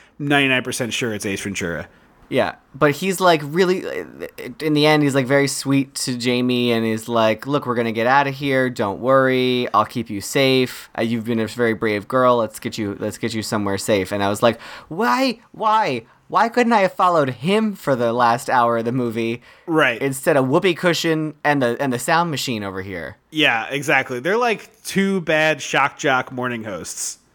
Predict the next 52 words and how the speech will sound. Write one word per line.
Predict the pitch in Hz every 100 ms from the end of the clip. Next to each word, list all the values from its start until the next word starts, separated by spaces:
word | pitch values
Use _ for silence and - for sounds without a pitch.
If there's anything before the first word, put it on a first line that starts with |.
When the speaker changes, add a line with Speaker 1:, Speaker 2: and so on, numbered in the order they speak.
| _ _ -
Speaker 2:
Oh | 147 151 151
my | 143 127
God, | 131 127 120
they | 139
are, | 147 147 139
they | 135 143
are | 135 127 123
Crazy | - 143 135 123
Ira | 117 117 113 107
and | 110 104
the |
douche. | 98 95 87 - -
Speaker 1:
Yeah, | 151 226 262
they | 165
are. | 175 214 139
I | 135
mean, | 151
that's | 147 170 180
exactly | 165 156 156 170
what | 151 147 147
that, | 139 135 131
that | 131 123 _ _ _
dynamic | 139 135 135 143 139 127
that | 131
they | 123
have | 120 127 127
is, | 120 117
is, | 120 120
like, | 123 123 117 -
one | 131 131 139 139
guy | 135 131
being | 127 131
the, | 127
like, | 123 113 117 _
"Ah, | 143 160
you're | 147 151
so | 156 165
funny, | 160 156 170 160 143
<laughs> |
ha, | 143
ha, | 135 151 139 147 131 147
ha, | 143 120
ha," | 131 135 - 110
guy, | 117 113 120
and | 135 139
the |
other | 131 135 143
one | 139
saying | 135 143 131 127
just, | 120 123
like, | 127 120
nonsense. | 120 120 - 80 87 -